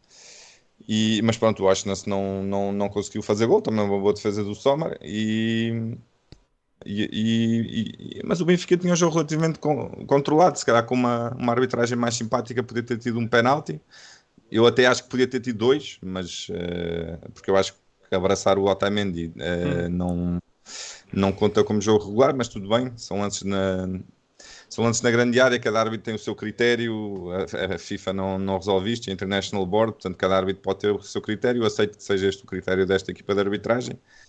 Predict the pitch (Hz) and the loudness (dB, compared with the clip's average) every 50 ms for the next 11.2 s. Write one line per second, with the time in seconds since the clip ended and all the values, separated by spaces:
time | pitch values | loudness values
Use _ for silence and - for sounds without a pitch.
0 | _ _ - - 107 104 92 90 80 85 85 87 90 92 92 87 - 98 90 - | _ _ -8 -2 -2 0 0 0 -2 -2 0 2 2 2 2 2 0 -2 0 0
1 | 95 - - 101 101 101 104 101 - - 98 101 104 104 104 - - 113 107 113 | -2 0 2 0 0 0 0 -2 -4 -4 -4 -2 0 0 -2 -2 -2 0 0 0
2 | 110 - 123 117 113 113 117 113 135 147 170 - _ _ _ _ _ _ _ _ | 0 0 -4 -4 -2 -2 -2 -2 -2 -2 -4 -8 _ _ _ _ _ _ _ _
3 | _ _ _ _ _ _ _ _ _ _ _ _ _ - - 95 92 98 98 95 | _ _ _ _ _ _ _ _ _ _ _ _ _ -6 -4 -2 0 2 2 2
4 | 95 92 95 92 90 98 76 78 95 85 85 87 - - 87 - 95 85 82 82 | 0 0 -2 -2 -4 -4 -6 -4 -2 -2 -2 -2 -4 -6 -4 -2 0 0 0 0
5 | 98 110 117 117 - _ - - - 80 82 80 85 90 90 87 - - 87 85 | 0 -2 -4 -6 -12 _ -14 -12 -10 -10 -8 -6 -2 -2 -2 -2 -2 -6 -2 0
6 | 92 90 90 87 85 - - - - 92 92 87 - 90 85 - - - - _ | 2 2 2 0 -2 -6 -10 -6 -4 -4 -4 0 0 -2 -2 -2 -6 -8 -12 _
7 | _ _ - - - - - - - - _ _ - - - - 104 101 101 104 | _ _ -20 -20 -20 -20 -20 -20 -20 -20 _ _ -14 -10 0 2 4 4 4 2
8 | 101 107 95 101 104 101 107 110 - 151 160 160 143 123 107 101 - - 107 101 | 2 2 2 4 2 2 2 0 0 -2 -2 -2 -2 -2 -2 -4 -2 0 0 0
9 | 95 98 - - 98 92 90 - - 92 95 98 98 92 87 - - 67 71 71 | 0 0 -4 -4 -4 -4 -4 -2 0 0 0 0 -2 -4 -6 -8 -8 -6 -4 -4
10 | 62 73 85 87 90 90 85 92 90 90 90 90 92 90 92 92 92 90 90 92 | -2 -2 0 0 0 0 0 0 -2 -2 -2 -2 -2 -2 -2 0 0 2 2 0
11 | 92 92 90 80 | 0 -2 -4 -6